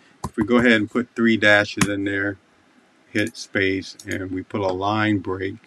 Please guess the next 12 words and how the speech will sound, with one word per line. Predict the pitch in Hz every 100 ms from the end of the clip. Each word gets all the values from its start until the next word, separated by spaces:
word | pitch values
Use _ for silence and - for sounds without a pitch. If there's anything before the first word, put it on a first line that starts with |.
| _
a | 98
horizontal | 92 98 95 - 104 95 98
line | 95 92 92 92
in | 92 90
here, | 113 139 147 _ _ _ _ -
that | 101 98 - 101
the | 101 98 92
preview | - 135 127 117 110 104 107 - _ -
then | 92 113 110 104 98
removes, | 95 95 98 104 101 98 95 - - -
um, | 92 92 92 92 90 87 _ - - _ -
that, | - 98 -